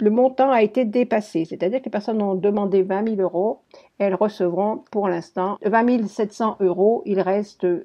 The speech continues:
onze heures, donc peut-être que ça va encore augmenter. Mais pour vous montrer que le nombre de contributeurs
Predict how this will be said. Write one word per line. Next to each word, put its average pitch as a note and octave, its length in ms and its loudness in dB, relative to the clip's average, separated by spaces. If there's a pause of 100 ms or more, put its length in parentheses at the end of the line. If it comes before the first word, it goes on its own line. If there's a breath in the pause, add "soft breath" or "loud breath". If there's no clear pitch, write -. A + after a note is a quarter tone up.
(100)
onze F3 300 -4
heures, G3 200 0
donc E3+ 160 -8
peut-être - 280 -4
que - 80 -16
ça D#3+ 120 -8
va D#3 140 -4
encore F3 240 -6
augmenter. E3+ 540 -4 (320 soft breath)
Mais G3 200 0 (340)
pour C4+ 140 2
vous C4+ 100 2
montrer C#4+ 420 4
que D4+ 320 4 (440 soft breath)
le A#3 200 6
nombre B3 540 6
de F#3+ 80 4
contributeurs B3+ 1040 2